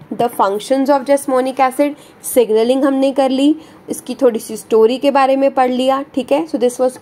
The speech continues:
all about jasmonic acid। जो भी questions आए हुए हैं इन्हीं के बीच में से आए हुए हैं, इसके अलावा कहीं से नहीं आए हुए। एक चीज़ रहेगी,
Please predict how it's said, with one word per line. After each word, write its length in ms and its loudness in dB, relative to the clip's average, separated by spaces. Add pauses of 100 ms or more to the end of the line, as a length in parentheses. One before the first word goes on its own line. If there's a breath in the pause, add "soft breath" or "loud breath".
(140)
all 320 2
about 260 0
jasmonic 420 -2 (120)
acid। 220 2 (380 loud breath)
जो 220 6
भी 120 4
questions 440 0
आए 160 2
हुए 160 0
हैं 240 0 (160)
इन्हीं 260 2
के 100 2
बीच 240 0
में 120 0
से 100 -2
आए 240 -2
हुए 180 2
हैं, 140 0
इसके 320 -4
अलावा 400 2
कहीं 340 0
से 140 0
नहीं 160 0
आए 120 -6
हुए। 120 -4 (480 loud breath)
एक 180 2
चीज़ 220 2
रहेगी, 340 2